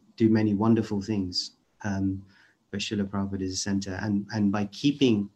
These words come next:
our focus on Srila Prabhupada, he would explain that that's how we can retain the unity within iskcon.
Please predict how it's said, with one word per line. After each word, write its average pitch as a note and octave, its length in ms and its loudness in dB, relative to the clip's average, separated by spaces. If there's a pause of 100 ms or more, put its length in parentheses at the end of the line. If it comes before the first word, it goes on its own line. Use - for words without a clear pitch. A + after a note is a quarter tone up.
(420)
our G#2+ 120 0
focus C3+ 540 2
on G2 120 -2
Srila F#2+ 260 -4
Prabhupada, F2+ 540 -10 (680)
he G#2+ 140 0
would F#2+ 260 -2 (140)
explain F#2+ 720 0 (640)
that A2 320 -4 (420)
that's B2 280 0
how C3 140 0
we A2+ 140 4
can A2+ 160 0
retain A2 380 2
the G#2 100 2
unity G2+ 640 0 (140)
within G2 280 -2
iskcon. F#2 460 -6